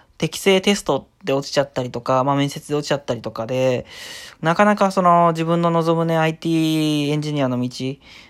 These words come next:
ていうのがなかなか開いていかないのが現実でして、で、まあ、この前、本当一日前とか、昨日とかですかね。で、あの、結構行きたいなって思ってたところから、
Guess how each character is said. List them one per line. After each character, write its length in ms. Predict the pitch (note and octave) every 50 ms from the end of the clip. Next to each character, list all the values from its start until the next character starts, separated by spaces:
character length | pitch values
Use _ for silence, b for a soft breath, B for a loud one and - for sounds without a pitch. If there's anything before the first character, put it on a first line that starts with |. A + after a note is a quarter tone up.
| B B -
て 120 | - C#3
い 40 | C#3
う 80 | C#3 C3+
の 80 | C3+ B2+
が 100 | B2+ B2+
な 80 | C3+
か 80 | C3+ C3+
な 140 | C#3 C#3+ C#3
か 40 |
開 180 | - D#3+ E3+ E3
い 20 |
て 80 | D#3 B2+
い 40 | A#2
か 120 | - C3+
な 160 | C#3 C#3 C#3+
い 160 | D3 C#3+ C#3 C#3
の 320 | B2+ A2 - - B2+ C3
が 80 | C3 B2+
現 200 | B2+ C3 B2+ B2+
実 240 | B2+ B2 - B2+
で 100 | B2+ C3 C3
し 100 | - -
て、 380 | - B2 A#2+ A#2+ A2+ G#2 - _ _ _ _ _ _ _ B B B B B B B B B B B B -
で、 420 | D3 D#3 D#3+ D#3+ D3+ C#3 - - -
ま 140 | - D#3 D#3
あ、 20 |
こ 160 | D3 - D#3 D#3+
の 80 | E3+
前、 360 | F3 F3 E3 C#3 - - _ _ _ _ - D3
本 140 | D#3 D#3 D3+
当 280 | D#3 D3+ D3 C#3 - _ _ _ _
一 200 | - D3 - D#3
日 140 | D#3 D3+ D3+
前 160 | D#3 D#3+ D3
と 100 | B2 A2+
か、 240 | - - - - - _ _ _ _ _ _ _ _ _ -
昨 120 | - D#3 D#3
日 80 | D#3
と 60 | D3+ -
か 100 | - -
で 60 | -
す 100 | - -
か 100 | - A#2+
ね。 200 | C3 C#3 - b b b b b b b
で、 400 | - C#3+ D3 D3 D3 D3 C#3+ C#3 -
あ 80 | C3+ C3+
の、 640 | C3 C3 C3 B2+ B2+ B2+ B2+ B2 A2+ - - - G2+ _ -
結 280 | D3 - - - -
構 100 | - C#3+
行 20 | C3+
き 80 | -
た 100 | - D3
い 40 | E3+
な 120 | E3 D#3 D3
っ 60 | -
て 80 | -
思 160 | C#3+ C#3+ D3+ D#3
っ 60 | -
て 60 | -
た 100 | D3+ C#3
と 80 | C#3 C3+
こ 80 | -
ろ 100 | D3+ D3+
か 100 | - D3
ら、 280 | D#3 E3 E3+ E3+ D#3+